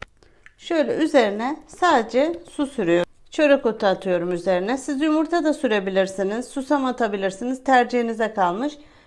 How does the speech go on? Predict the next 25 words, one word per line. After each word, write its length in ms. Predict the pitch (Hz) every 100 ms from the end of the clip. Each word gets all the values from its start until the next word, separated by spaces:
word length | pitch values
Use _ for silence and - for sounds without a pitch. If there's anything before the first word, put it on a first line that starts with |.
| -
Ben 220 | 311 320 302
böyle 280 | 311 277
seviyorum. 540 | 269 240 220 220 233 254
Çok 260 | 285 277
güzel 340 | 247 233 233 220
bir 60 |
koku 360 | 240 240 233 233
veriyor 360 | 196 175 175 175
piştiği 460 | 190 - 190 180
zaman. 420 | 170 185 208 294 - - _ _ - _ - _
Şimdi 600 | - 359 311 285 320 349 - _
iki 260 | - 294 349
yüz 220 | 330 254
derecelik 600 | 233 214 202 208 190 190
fırında 680 | - 302 269 226 220 262 339 - - _ _ _ - _ _ _
kırk 400 | - 381 330 - - _ _
dakika 640 | 240 226 220 214 254 294 294
pişireceğim. 560 | 247 - 160 156 165 160 _ _ _ _ _ _ _ _
Şimdi 540 | - 339 269 233 254 277 262 _ -
hamurumu 640 | 285 254 202 196 214 277 -
fırınıma 420 | 302 226 202 202
götürüyorum. 760 | 196 254 247 214 196 175 214 254 - _ _
Fırınımı 480 | - 330 320 311 311
önceden 580 | 311 311 294 311 302 277
ısıttım. 680 | 294 - - - 220 254